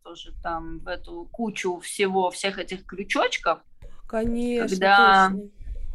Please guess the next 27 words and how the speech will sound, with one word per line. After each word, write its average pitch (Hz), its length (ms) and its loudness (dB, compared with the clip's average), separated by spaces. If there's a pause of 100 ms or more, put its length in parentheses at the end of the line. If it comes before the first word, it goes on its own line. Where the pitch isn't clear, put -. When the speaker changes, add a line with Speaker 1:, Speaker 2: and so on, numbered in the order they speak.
(640)
Speaker 1:
и 202 280 0
с 202 120 -4
твоей 247 400 4
стороны, 269 540 0
когда 196 320 -10
ты 196 180 -14
чего-то 185 460 -8
ожидаешь 170 680 -4
от 180 180 -16
людей, 185 920 -4
и 370 40 -4
также 269 500 0
по 240 120 2
отношению 226 520 -4
к - 80 -20
тебе. 214 380 -4
Пятая 185 420 -4
линия, 226 300 -4
это 180 140 -14
же - 100 -18
ещё - 200 -6
и 185 60 -2
проекция. 180 640 -2
Ой, 185 160 -4
мы 185 180 -6
на, 185 360 -2
блин, 170 580 -8